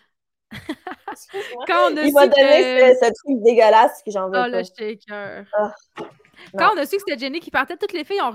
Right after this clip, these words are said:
Speaker 2: ont eu une réaction, puis toutes les filles étaient tristes. Fait que ça, ça, ça parle aussi
Speaker 1: Ben
Speaker 2: beaucoup de
Speaker 1: oui.
Speaker 2: c'était quoi l'impact que Jenny, elle avait dans la maison.
Speaker 1: Exact.
Speaker 2: Puis, euh, même si elle était intense, puis c'est un gros personnage, puis qu'elle, elle laisse
Speaker 1: Ouais.
Speaker 2: pas sa place avec les gars, ben, elle a l'air quand même d'une bonne amie, puis d'une
Speaker 1: Ouais,
Speaker 2: fille sur
Speaker 1: je
Speaker 2: qui
Speaker 1: pense
Speaker 2: tu peux
Speaker 1: que oui.
Speaker 2: compter. Fait que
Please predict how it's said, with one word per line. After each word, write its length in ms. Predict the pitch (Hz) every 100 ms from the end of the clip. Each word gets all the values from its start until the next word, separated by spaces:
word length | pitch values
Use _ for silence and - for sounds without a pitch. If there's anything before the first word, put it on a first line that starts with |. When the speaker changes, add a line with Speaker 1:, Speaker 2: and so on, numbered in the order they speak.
| -
Speaker 2:
ont 120 | 226
eu 100 | 247
une 100 | 247
réaction, 420 | 240 220 220 320
puis 80 | 320
toutes 140 | 392 381
les 80 | 277
filles 180 | 330 302
étaient 180 | 220
tristes. 280 | 208 285 294
Fait 100 | 233
que 200 | 233 220 _ _ _ _
ça, 240 | - 339
ça, 300 | - 240 226
ça 220 | - 247 247
parle 220 | 254 302
aussi 180 | 285 -
Speaker 1:
Ben 100 | 247
Speaker 2:
beaucoup 200 | 220 254
de 100 | 320
Speaker 1:
oui. 120 | 370
Speaker 2:
c'était 160 | 233 233
quoi 140 | 294
l'impact 380 | 285 247 277 294
que 160 | 269 208
Jenny, 220 | 233 269
elle 100 | 262
avait 140 | 226 247
dans 80 |
la 80 | 233
maison. 240 | 214 208 240
Speaker 1:
Exact. 240 | 262 262 -
Speaker 2:
Puis, 320 | _ _ 214
euh, 40 | 214
même 220 | 247 311
si 180 | - 294
elle 60 | 240
était 120 | 247
intense, 260 | 226 262 294
puis 160 | 240 226
c'est 80 | 240
un 60 | 220
gros 180 | 240
personnage, 460 | 254 233 226 240 269
puis 80 | _
qu'elle, 280 | 240 220 214 -
elle 160 | 220
laisse 100 | 226
Speaker 1:
Ouais. 100 | 226
Speaker 2:
pas 60 | 233
sa 100 | 240
place 120 | 247 247
avec 120 | 220
les 120 | 226
gars, 200 | 208 320 415 _ _
ben, 100 | 220
elle 160 | 233 214
a 40 |
l'air 140 | 233 220
quand 120 | 233
même 180 | 240 277
d'une 200 | 220 220
bonne 280 | 190 247 269
amie, 260 | 233 262
puis 80 | 294
d'une 160 | 226 226
Speaker 1:
Ouais, 100 | 233
Speaker 2:
fille 80 | 233
sur 80 | 247
Speaker 1:
je 20 |
Speaker 2:
qui 60 | 254
Speaker 1:
pense 100 | -
Speaker 2:
tu 60 | 262
peux 60 | 240
Speaker 1:
que 60 |
oui. 20 |
Speaker 2:
compter. 140 | 247 285
Fait 140 | 226 - 214 208 202
que 120 | 208